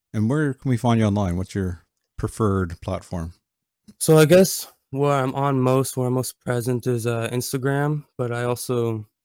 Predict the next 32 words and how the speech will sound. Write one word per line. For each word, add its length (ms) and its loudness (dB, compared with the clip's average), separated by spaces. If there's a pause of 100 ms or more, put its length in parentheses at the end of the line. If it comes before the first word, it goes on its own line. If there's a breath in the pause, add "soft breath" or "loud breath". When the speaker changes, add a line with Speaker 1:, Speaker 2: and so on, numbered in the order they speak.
(140)
Speaker 2:
I 120 -8
also 220 -8
use 260 -6
Facebook. 540 -8 (920)
Um, 580 -6
I 100 -6
just 260 -2
started 260 2
using 260 -2
TikTok. 580 -6
I 140 -6
never, 440 -4 (100)
<laughs> 120 -16
I 40 -10
never 240 -2
really 180 0
used 220 -4
that 180 -6
before, 380 -12
but, 220 -6
um, 280 -10 (680)
but 100 -6
I 60 -4
just 200 -6
started, 380 -4
uh, 420 -6 (1200)
dwelling 460 -2
there. 380 -6 (220)
Speaker 1:
Yeah. 180 -10 (260)
Speaker 2:
So 140 -6
I 60 -2
guess 420 -2